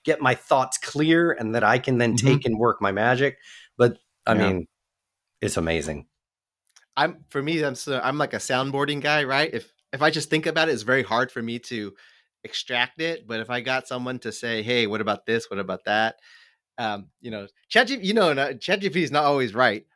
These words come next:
Speaker 2: but
Speaker 1: No,
Speaker 2: it helps
Speaker 1: no, no, no.
Speaker 2: for
Speaker 1: And
Speaker 2: us
Speaker 1: it
Speaker 2: to
Speaker 1: never is the thing I
Speaker 2: extrapolate.
Speaker 1: send out. Yeah.
Speaker 2: Right,
Speaker 1: So, like,
Speaker 2: exactly.
Speaker 1: Dan, seriously, I'll hit the mic
Speaker 2: Okay.
Speaker 1: function.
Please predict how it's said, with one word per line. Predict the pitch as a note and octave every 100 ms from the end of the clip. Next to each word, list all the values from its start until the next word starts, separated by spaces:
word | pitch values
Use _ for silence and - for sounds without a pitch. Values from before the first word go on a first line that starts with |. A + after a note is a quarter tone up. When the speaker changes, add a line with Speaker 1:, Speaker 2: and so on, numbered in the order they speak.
| _
Speaker 2:
but | D#3+ F3+
Speaker 1:
No, | G3+
Speaker 2:
it | F3+
helps | D3 C3 - -
Speaker 1:
no, | G3
no, | G3+
no. | D#3 G#2 F#2
Speaker 2:
for | C3
Speaker 1:
And | D3
Speaker 2:
us | D3+
Speaker 1:
it |
Speaker 2:
to | D3 C#3+
Speaker 1:
never | F#3 F#3
is | E3+ C#3
the | C#3
thing | D#3+ D3+
I | A#2+
Speaker 2:
extrapolate. | B2 A2
Speaker 1:
send | G#2+
out. | C3+ E2+ - _ _ _ _ _
Yeah. | C3 A2+ F2 B2
Speaker 2:
Right, | C#3+ A#2+
Speaker 1:
So, | - A#2+ B2+
like, | E3+ A#2
Speaker 2:
exactly. |
Speaker 1:
Dan, | E3 F#3 B2+ - _ _ _
seriously, | - F#3 F3+ E3+
I'll | B2+ C3+
hit | D#3+ F3
the | C#3+ A2+
mic | G2+ A#2 A2+
Speaker 2:
Okay. |
Speaker 1:
function. | - F3 F3+ G#3+ A3 A3+